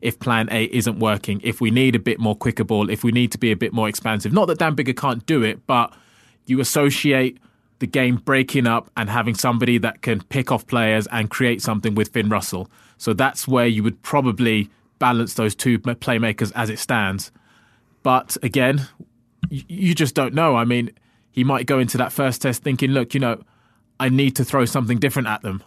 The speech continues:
I need to get stuck in there early. I need to show them different pictures, different faces, and to really test them, throw them off their guard," because they, they're probably expecting Biggar or a Farrell, something a bit more conservative, a bit more kick chase game, something a bit more pragmatic. So actually,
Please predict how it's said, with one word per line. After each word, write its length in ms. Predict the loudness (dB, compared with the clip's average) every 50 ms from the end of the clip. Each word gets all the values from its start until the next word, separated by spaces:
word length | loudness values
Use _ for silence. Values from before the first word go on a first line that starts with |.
| _
I 100 | -6 -2
need 220 | 0 0 0 0 -2
to 80 | -4
get 260 | -8 -4 -4 -4 -4 -2
stuck 280 | -2 -2 -2 -2 0
in 80 | 0 0
there 160 | 2 2 2
early. 360 | 2 2 2 2 2 2 2
I 80 | 2 0
need 200 | 0 0 -2 -2
to 100 | -4 -4
show 240 | -2 0 2 2 4
them 260 | 2 2 2 0 -2
different 320 | -2 -2 -2 -2 -4 -2
pictures, 380 | -2 -4 -4 -2 -2 -2 -2 0
different 300 | -2 -4 -4 -4 -6 -2
faces, 360 | 0 0 0 0 -2 -2 -2
and 160 | -2 -2 -2
to 120 | -4 -6 -4 0
really 320 | 2 2 4 4 2 0
test 380 | -2 -2 -2 -2 -2 -2 -2 0
them, 240 | 0 2 0 0 -2 -6 -20 -20 _ _ -2
throw 180 | 0 0 2
them 140 | 2 2 0
off 120 | 0 0
their 140 | 0 -2 0
guard," 300 | 2 2 2 2 2 2
because 280 | 0 -2 0 -2 -2 0
they, 260 | 2 2 2 2 2 -2 -4 _ _ 2
they're 120 | 2 2
probably 280 | 2 2 0 0 0 0
expecting 420 | -2 -2 -4 -2 0 0 0 2
Biggar 320 | 2 0 0 0 -4 -4 _ -4
or 160 | -2 0 0
a 40 | 0
Farrell, 360 | 0 2 2 4 4 2 0
something 320 | 0 -2 -2 -2 0 0 0
a 40 | 2
bit 200 | 2 2 2 2
more 160 | 0 0 0
conservative, 680 | 0 -4 0 0 0 0 0 0 0 2 0 0 0 -4 -14 -20 -20 -20 _ -10 -2
a 40 |
bit 160 | 0 0 0 2
more 160 | 0 0 0
kick 260 | 0 -2 -2 -2 0
chase 280 | 0 0 0 0 0 0
game, 320 | 0 2 2 2 2 2
something 280 | 0 -2 -2 0 0 0
a 40 |
bit 140 | 0 0 -2
more 140 | 0 -2 -4
pragmatic. 680 | -2 -2 -2 -2 0 0 -2 -2 -2 -2 -4 -4 -2 -2
So 140 | 0 0
actually, 520 | 0 0 -2 -2 -2 0 0 0 0 -2